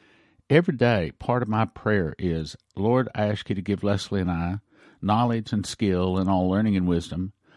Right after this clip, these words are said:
understanding all visions and dreams, showing of hard sentences, dissolving of doubt. Give us an excellent spirit. Help us to conduct ourselves wisely." Now, that part about understanding all visions and dreams, okay, so how many people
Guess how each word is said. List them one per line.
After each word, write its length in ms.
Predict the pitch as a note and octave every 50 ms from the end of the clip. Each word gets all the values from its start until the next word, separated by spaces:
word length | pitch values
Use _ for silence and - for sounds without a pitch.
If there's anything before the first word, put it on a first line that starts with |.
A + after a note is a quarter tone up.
| - - -
understanding 520 | A2 A#2+ B2 A#2+ - C3 B2 A#2+ B2 A2+
all 200 | G#2+ A2 A2 G#2+
visions 600 | G2 F#2 G#2+ G#2+ A#2 A2 - A#2 A#2 A#2 G#2+ -
and 100 | A#2+ A2+
dreams, 340 | G#2+ A2+ G2+ G2 G2+ G#2 G2+
showing 280 | - - G2+ G#2+ A2 A2+
of 100 | A2 G2
hard 240 | A2+ A2 G#2+ G2+
sentences, 600 | - - G#2+ F#2 - - F#2 - - G2+ F#2+ F2 -
dissolving 520 | - G2 E2 F#2+ G#2 G2+ G#2 G#2+ G#2+ G#2
of 140 | G#2+ G2+ F2+
doubt. 300 | G2 F2+ F2 F2+ F2+ - - _ _ _ _ - - - _ _
Give 160 | - D3 C3+
us 160 | D3+ C3+ -
an 80 | D3 C#3+
excellent 420 | C#3+ C#3 - - - C#3 C#3 C3
spirit. 420 | - - - F#2+ F2 F#2 G2+ - -
Help 220 | - G#2+ G#2 -
us 140 | - G2+ -
to 80 | - -
conduct 380 | - G2 F2+ F#2 F2 - -
ourselves 420 | F2 D#2+ - - D#2+ D#2+ E2 - E2
wisely." 580 | D#2+ F2+ F2+ F2 E2+ C#2 - - - B1 B1 - - _ _ _ _ _ _ _ _ _ _ _ -
Now, 260 | - B2 A2 F#2 - - -
that 240 | G2 A#2+ G2+ G#2
part 320 | - - C3 C3 C3+ - -
about 500 | A2+ - A#2 A#2 A2+ A2+ G#2 - - - _ _ _ _ _ -
understanding 540 | C3 C3 B2 G#2+ - - C3 B2+ B2+ A#2+ A#2
all 160 | A2+ G#2+ G#2
visions 520 | G2 A#2+ B2+ C3 B2 - B2 B2 - -
and 120 | A#2 G#2+ G#2+
dreams, 500 | B2 B2 B2 C3 C3 C3 C#3 C3+ - - _ _ _ _ - _ _ _ _ _ _ -
okay, 320 | - - - - C3+ B2 B2+
so 320 | - - C#3 B2+ B2+ A#2 -
how 200 | - G#2 D3+ D#3+
many 200 | F3+ G3+ A#3+ A#3
people 580 | - - - C#3 B2+ - - F#2+ F2 F#2 G#2